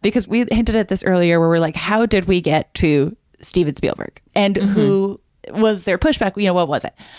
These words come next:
Speaker 1: From what I can gather, Alice Walker, uh, like you were saying, Ashley, like, she didn't really want the movie to be adapted, especially a story that is so rooted in Black womanhood and there's a queer relationship. Like, how would you imagine in the eighties that someone wouldn't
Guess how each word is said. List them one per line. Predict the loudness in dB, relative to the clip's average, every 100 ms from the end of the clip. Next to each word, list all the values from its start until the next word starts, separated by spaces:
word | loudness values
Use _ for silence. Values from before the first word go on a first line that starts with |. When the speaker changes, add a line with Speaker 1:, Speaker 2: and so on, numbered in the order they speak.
| -20 -20 _ -6
Speaker 1:
From | -2
what | 2
I | 2
can | 2 0
gather, | 2 2 2 2 0
Alice | 0 0 0
Walker, | 0 0 -2 0
uh, | 0 0
like | 0 0
you | 0
were |
saying, | 2 2 2
Ashley, | 2 2 0
like, | 0
she | -2 -2 -2 -2 -8 _ _ _ -20 -14 -2
didn't | 0 0 -2
really | 0 2 2
want | 2 0 -2 _ _ _ -4
the | 0
movie | 2 2 0
to | 0
be | 0 0
adapted, | 2 0 0 0 -2 _ -4
especially | -2 0 0 0 -2 -4 -14 -4
a | 0 0
story | 0 0 2
that | 0
is | -2 -2
so | 0 0 0 -4 -14 -20 -8
rooted | -2 0 0 -2 -2
in | -4 -4 -8 -10
Black | -6 -6 -2
womanhood | 0 2 2 2 0 0
and | -2 -2
there's | -4 -6
a |
queer | -6 -6
relationship. | -4 0 0 0 0 0
Like, | 0 -4
how | -2 0 2
would | 2 0
you | 0
imagine | 2 2 0 2 0
in | 0 0
the | 0
eighties | 2 0 -2
that | -4
someone | -2 0 0 0
wouldn't | 0 -2 -6